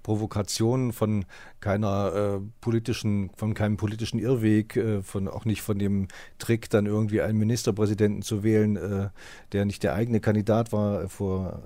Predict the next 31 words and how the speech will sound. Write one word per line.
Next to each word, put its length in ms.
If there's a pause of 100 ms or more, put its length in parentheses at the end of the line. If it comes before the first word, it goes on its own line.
(120)
zwei 260
Jahren, 300
Thomas 260
Kemmerich. 500 (360)
Also 320
ich 160
glaube, 340
dass 200
die 140
Thüringer 400
A 120
F 100
D 240
weitermachen 580
wird, 320
äh, 300
wie 80
bislang, 500
dass 180
die 200
Wahlergebnisse 640
ähnlich 480
aussehen 420
werden, 260
wenn 120
es 100
wieder 220
Wahlen 300
gibt 200
in 140
Thüringen. 480